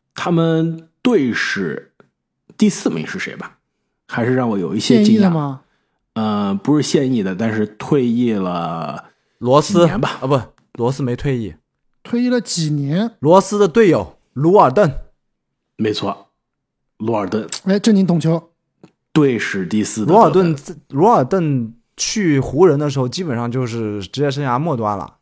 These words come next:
Speaker 3: 整个职业生涯大部分时间还是在公牛吧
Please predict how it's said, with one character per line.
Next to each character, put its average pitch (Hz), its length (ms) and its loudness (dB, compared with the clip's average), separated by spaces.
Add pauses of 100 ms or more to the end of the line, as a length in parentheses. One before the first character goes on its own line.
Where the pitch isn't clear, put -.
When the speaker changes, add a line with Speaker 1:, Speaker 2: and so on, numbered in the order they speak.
Speaker 3:
整 113 280 -8
个 208 160 0
职 123 140 -6
业 120 80 -2
生 120 140 -8
涯 104 240 -4 (100)
大 165 240 0
部 123 80 -6
分 117 140 -6
时 92 120 -10
间 98 160 -8
还 95 120 -8
是 101 100 -8
在 92 380 -8
公 104 200 -8
牛 78 160 -10
吧 80 220 -10